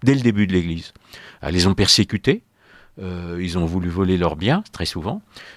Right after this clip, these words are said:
euh, ce qui s'est fait ensuite à la, à la Révolution. Et, et si vous voulez, la Révolution est l'aboutissement de deux mille, de mille huit cents ans de, de, de lutte antichrétienne, et aujourd'hui, nous, nous vivons l'aboutissement de la Révolution.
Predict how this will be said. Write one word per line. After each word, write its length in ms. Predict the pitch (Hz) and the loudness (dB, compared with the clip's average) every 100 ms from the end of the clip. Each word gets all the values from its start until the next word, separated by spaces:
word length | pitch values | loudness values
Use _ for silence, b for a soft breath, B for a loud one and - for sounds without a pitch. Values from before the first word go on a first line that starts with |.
| B | B
euh, 180 | 92 82 | -8 -6
ce 140 | 73 - | -6 -4
qui 80 | |
s'est 160 | 87 85 | 0 2
fait 140 | - | 2
ensuite 300 | 110 - 117 | -2 -2 -4
à 60 | 101 | -2
la, 180 | 82 78 | -2 -2
à 160 | - 80 | -4 -2
la 80 | |
Révolution. 480 | 82 85 117 - 95 - B B B | -2 -2 -4 -6 -10 -12 B B B
Et, 180 | 110 110 | 0 2
et 20 | |
si 140 | - | 0
vous 60 | 95 | 0
voulez, 220 | 113 151 | 2 4
la 120 | 147 110 | 4 4
Révolution 560 | 113 117 113 - 123 | 4 4 2 2 4
est 60 | 110 | 4
l'aboutissement 800 | 104 110 - 113 - 120 120 110 | 4 2 2 4 4 4 4 2
de 120 | 90 | -2
deux 240 | 87 104 113 | 0 2 4
mille, 260 | 113 113 | 4 0
de 100 | 98 | 2
mille 280 | 95 120 127 | 4 6 6
huit 100 | 113 | 4
cents 360 | - 110 107 104 | 2 4 4 4
ans 260 | 113 107 85 | 2 2 -2
de, 160 | 87 | -6
de, 260 | 80 85 82 | -6 -6 -6
de 140 | 85 | -2
lutte 360 | 98 110 139 135 | 2 4 4 2
antichrétienne, 640 | 95 - - 98 - 151 233 _ B B B | -8 -8 -10 -8 -4 -6 -6 _ B B B
et 160 | 113 104 | 4 6
aujourd'hui, 440 | 110 113 127 190 | 6 4 6 6
nous, 140 | 160 147 | 6 6
nous 120 | 127 | 6
vivons 380 | 110 120 131 170 | 4 2 2 4
l'aboutissement 800 | 120 98 98 123 - 120 - 165 | 4 2 0 -4 -2 0 2 4
de 60 | |
la 60 | 123 | 4
Révolution. 540 | 101 101 123 - 98 | 2 0 -6 -8 -8